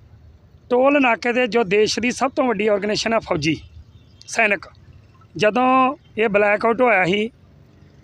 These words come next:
ਇਹ ਪਹਿਲਗਾਮ ਦਾ ਹੋਇਆ ਸੀ, ਤੇ ਤੁਸੀਂ ਆਪ ਸਾਰੇ ਜਾਣਦੇ ਭਲੀ ਭਾਂਤ ਵੀ ਸੈਨਾ ਹੀ ਲੜ ਸਕਦੀ ਆ, ਬਾਕੀ ਆਪਾਂ ਸਾਰੇ ਲੜ ਸਕਦੇ ਆ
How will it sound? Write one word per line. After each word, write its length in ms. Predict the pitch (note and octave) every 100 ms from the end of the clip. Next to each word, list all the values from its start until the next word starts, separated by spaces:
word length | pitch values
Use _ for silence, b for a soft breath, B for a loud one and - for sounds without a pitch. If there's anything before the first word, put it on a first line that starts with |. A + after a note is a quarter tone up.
| _ -
ਇਹ 100 | A3
ਪਹਿਲਗਾਮ 460 | A3 B3 B3+ A3+
ਦਾ 80 | A#3
ਹੋਇਆ 240 | A3+ G3+
ਸੀ, 180 | F#3+ A3 - _ _ _ - -
ਤੇ 80 | A3
ਤੁਸੀਂ 260 | A3 G#3 B3
ਆਪ 140 | A3+
ਸਾਰੇ 280 | A3 A#3 B3+
ਜਾਣਦੇ 300 | G#3+ G#3 A#3
ਭਲੀ 240 | A#3 G3
ਭਾਂਤ 200 | A3+ A3 -
ਵੀ 60 |
ਸੈਨਾ 300 | A#3+ - -
ਹੀ 40 | C4+
ਲੜ 160 | C#4
ਸਕਦੀ 320 | F3 G#3+ G#3+ C#4
ਆ, 80 | F3+ _ _ _ _ -
ਬਾਕੀ 240 | G#3 G#3+
ਆਪਾਂ 220 | A#3 A3 A#3+
ਸਾਰੇ 220 | G#3+ C4
ਲੜ 160 | A3+
ਸਕਦੇ 320 | F#3 B3 C4
ਆ 100 | D4+